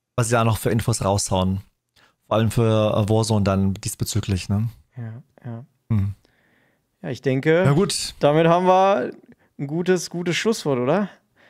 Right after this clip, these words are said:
Speaker 1: Auf jeden Fall. Und ich freue mich jetzt schon auf nächste Woche, weil dann werden wir sicher mehr Infos zu Season eins haben.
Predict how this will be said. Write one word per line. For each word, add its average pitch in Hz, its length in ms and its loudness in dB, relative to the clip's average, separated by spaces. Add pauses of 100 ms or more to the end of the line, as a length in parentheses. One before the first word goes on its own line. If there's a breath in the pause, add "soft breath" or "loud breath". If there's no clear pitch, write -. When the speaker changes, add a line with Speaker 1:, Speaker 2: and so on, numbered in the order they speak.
(960 loud breath)
Speaker 1:
Auf 131 180 0
jeden 156 180 4
Fall. 160 420 2 (180 loud breath)
Und 135 100 -2
ich 131 100 0
freue 156 140 2
mich 151 140 -2
jetzt 185 180 0
schon 185 220 2
auf 135 240 2
nächste 170 380 0
Woche, 208 360 0 (320 loud breath)
weil 135 160 0
dann 156 220 2
werden 151 200 2
wir 147 100 4
sicher 151 300 -2
mehr 147 160 2
Infos 147 300 0
zu 139 80 0
Season 131 320 0
eins 127 300 0
haben. 90 320 2